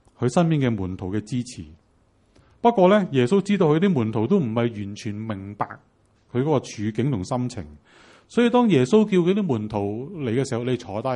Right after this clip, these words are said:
佢淨係帶咗三個門徒，彼得、雅各、約翰，呢個三個佢最近身嘅門徒一齊去祈禱啊！佢期望呢三個最近身嘅門徒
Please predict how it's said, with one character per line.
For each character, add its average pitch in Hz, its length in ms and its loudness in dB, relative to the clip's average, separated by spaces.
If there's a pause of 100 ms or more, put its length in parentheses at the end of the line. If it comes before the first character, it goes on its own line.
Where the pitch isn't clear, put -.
(760)
佢 185 80 2
淨 180 200 0
係 147 60 2
帶 143 160 2
咗 165 100 -2 (200)
三 170 360 -2
個 139 120 -2
門 95 240 -8
徒， 85 200 -18 (680)
彼 117 160 -2
得、 147 200 -2 (200)
雅 110 220 -6
各、 113 180 -4
約 110 160 -6
翰， 101 340 -12
呢 214 80 -4
個 196 80 -2
三 208 320 -2
個 170 100 0
佢 143 240 0
最 156 140 -2
近 120 420 -4
身 180 200 -2
嘅 131 100 -2
門 90 220 -8
徒 87 280 -14 (760)
一 226 80 4
齊 123 380 0
去 143 480 -2
祈 107 160 -4
禱 117 240 0
啊！ 110 80 -8 (560)
佢 202 120 2
期 147 220 2
望 165 200 2
呢 226 80 2
三 208 380 0
個 170 180 0
最 160 200 -2
近 135 360 -2
身 196 220 2
嘅 156 80 2
門 101 260 -2
徒 101 320 -6